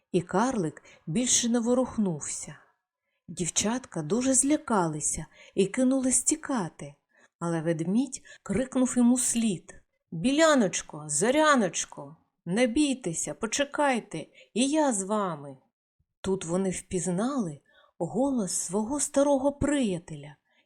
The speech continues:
і зупинилися. Коли ж ведмідь порівнявся з ними, товста ведмежа шкура раптом звалилася з нього,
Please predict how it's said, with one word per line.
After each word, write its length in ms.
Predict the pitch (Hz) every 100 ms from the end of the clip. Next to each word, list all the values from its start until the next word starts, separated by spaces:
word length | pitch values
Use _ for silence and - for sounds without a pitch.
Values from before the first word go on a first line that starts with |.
| -
і 80 | 170
зупинилися. 1120 | 170 214 262 247 185 160 160 160 - 165 170 _ _ _ _ _
Коли 260 | 175 175 185
ж 140 | 170
ведмідь 460 | 190 170 202 196 -
порівнявся 800 | 175 185 185 190 175 170 - 170
з 100 | 151
ними, 520 | 170 220 269 180 147 _ _ - -
товста 420 | 202 - - 277
ведмежа 600 | 269 202 214 269 220 175
шкура 720 | 160 - - 311 269 180 156 - - - -
раптом 540 | 202 277 277 277 254
звалилася 840 | 202 208 269 277 247 180 175 202
з 80 | 185
нього, 540 | 214 214 175 151 165